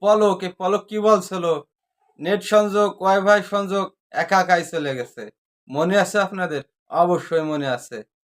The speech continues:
মহাসুখে আছে। আ, বিএনপি, জামাতের কোনো নেতাকে এরকম সুযোগ সুবিধা দেওয়া হয় নাই আওয়ামী লীগের ষোলো বছর শাসন আমলে।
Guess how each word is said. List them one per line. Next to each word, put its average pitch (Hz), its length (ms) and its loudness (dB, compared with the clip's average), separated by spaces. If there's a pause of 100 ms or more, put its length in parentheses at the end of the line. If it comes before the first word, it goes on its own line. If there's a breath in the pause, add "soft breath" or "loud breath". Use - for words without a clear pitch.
মহাসুখে 131 580 -6
আছে। 113 300 -10 (1200)
আ, 180 240 2
বিএনপি, 233 840 -2 (140)
জামাতের 220 540 0
কোনো 220 280 -2
নেতাকে 233 420 0
এরকম 226 320 0
সুযোগ 214 360 0
সুবিধা 202 340 0
দেওয়া 190 280 4
হয় 143 120 0
নাই 123 200 -6
আওয়ামী 151 260 -2
লীগের 165 240 -6
ষোলো 151 300 -6
বছর 160 180 -8
শাসন 127 340 -12
আমলে। 113 300 -10